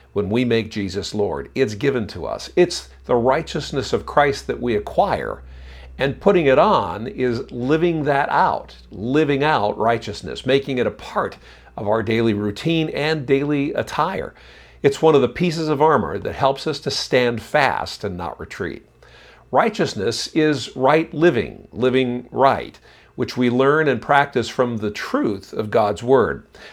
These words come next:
Living righteously requires that we know God's truth, which is an expression of his righteousness, and through obedience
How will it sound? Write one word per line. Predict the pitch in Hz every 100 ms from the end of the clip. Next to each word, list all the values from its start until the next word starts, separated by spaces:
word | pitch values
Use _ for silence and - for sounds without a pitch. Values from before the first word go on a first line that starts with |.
| -
Living | 139 147 135
righteously | 127 151 - - 120
requires | 107 110 127 131 131 117
that | 113 120
we | 120
know | 160 220
God's | 98 65 -
truth, | - 58 - _ -
which | 92 107
is | 98
an | 98
expression | 90 - - 156 160 - 110 110
of | - 110 90
his | - 208 175 -
righteousness, | 117 107 113 - 95 - 53 - - - - - _ -
and | 113
through | - 120 104
obedience | 123 143 165 160 160 - -